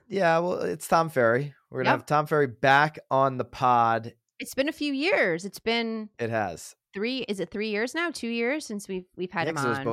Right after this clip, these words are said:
Speaker 1: it was before covid when we were
Speaker 2: Yeah,
Speaker 1: at
Speaker 2: it was
Speaker 1: Mohegan
Speaker 2: definitely
Speaker 1: Sun.
Speaker 2: before covid. The year before. So it had to have been
Speaker 1: Yeah.
Speaker 2: nineteen. So it had, that had to have been three years ago then.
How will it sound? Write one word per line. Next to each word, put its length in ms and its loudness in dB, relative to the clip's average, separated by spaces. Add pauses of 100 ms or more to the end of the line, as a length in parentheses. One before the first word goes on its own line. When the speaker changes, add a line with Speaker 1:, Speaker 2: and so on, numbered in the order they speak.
Speaker 1:
it 40 -6
was 140 -4
before 400 -4
covid 440 -4
when 200 -6
we 80 -4
were 100 0
Speaker 2:
Yeah, 120 4
Speaker 1:
at 40 0
Speaker 2:
it 80 -6
was 80 0
Speaker 1:
Mohegan 220 0
Speaker 2:
definitely 200 -8
Speaker 1:
Sun. 180 0
Speaker 2:
before 200 -6
covid. 300 -6
The 80 -4
year 280 0
before. 300 -4
So 160 -2
it 40 2
had 120 4
to 40 -4
have 40 -2
been 80 -4
Speaker 1:
Yeah. 80 0
Speaker 2:
nineteen. 380 -6
So 100 -8
it 80 -4
had, 220 -4
that 200 -2
had 200 -2
to 40 -6
have 60 -8
been 120 -8
three 180 -10
years 200 -8
ago 240 -6
then. 300 -10